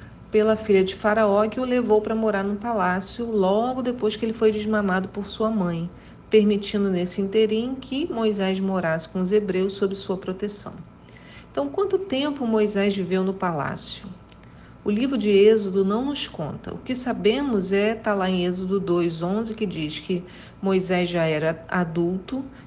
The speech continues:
e um dia saiu para visitar o lugar onde se encontravam seus irmãos hebreus e descobriu como era árduo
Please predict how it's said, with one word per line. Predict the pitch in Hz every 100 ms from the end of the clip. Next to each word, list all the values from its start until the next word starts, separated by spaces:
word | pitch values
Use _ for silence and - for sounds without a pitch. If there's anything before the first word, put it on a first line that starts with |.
| -
e | 240
um | 277
dia | 214 175 185 190 208
saiu | 202 226 190 220
para | 220 202
visitar | 190 190 190 196 185
o |
lugar | 185 180 180 185 190
onde | 185 185
se | - 202
encontravam | 202 196 185 190 190
seus | 190 185
irmãos | 185 180 175 190
hebreus | 202 175 175 190
e | 196
descobriu | 196 220 - 190 185 226
como | 226 220 214
era | 208 214 208
árduo | - 208 220 202 170 170